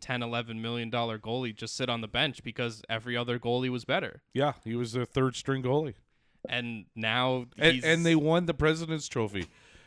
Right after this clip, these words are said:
Speaker 2: So there, there's a stat for you. That's the first time, I guess, in history that, um, President's Trophy winners over the last two years consecutively played each other in the playoffs.
Speaker 1: Oh, that is a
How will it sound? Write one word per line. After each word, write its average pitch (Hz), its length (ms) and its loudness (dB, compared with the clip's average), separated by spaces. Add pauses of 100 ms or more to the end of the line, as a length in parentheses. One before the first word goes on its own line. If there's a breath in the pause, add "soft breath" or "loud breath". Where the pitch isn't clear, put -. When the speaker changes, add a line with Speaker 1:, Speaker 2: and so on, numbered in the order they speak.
(320 soft breath)
Speaker 2:
So 147 180 2
there, 139 160 2
there's 165 320 4
a 165 60 -4
stat 131 320 0
for 127 140 2
you. 120 160 4
That's 123 280 -2
the 165 120 -6
first - 420 -4
time, 131 460 0
I 120 80 -4
guess, 120 240 -6
in 113 140 -10
history 120 440 -6
that, 107 300 -2 (480 soft breath)
um, 101 760 -4 (160)
President's 131 840 -6
Trophy 117 680 -4 (360)
winners 110 520 -4
over 107 240 -4
the 104 160 -6
last 104 540 -6 (160)
two 117 160 -6
years 113 300 -6
consecutively 123 760 -6 (240 soft breath)
played 117 200 -6
each 110 160 -8
other 107 160 -4
in 98 80 -8
the 95 60 -10
playoffs. 87 560 -8 (920)
Speaker 1:
Oh, 359 240 -10 (120)
that 147 140 -8
is 147 160 -8
a 110 220 -4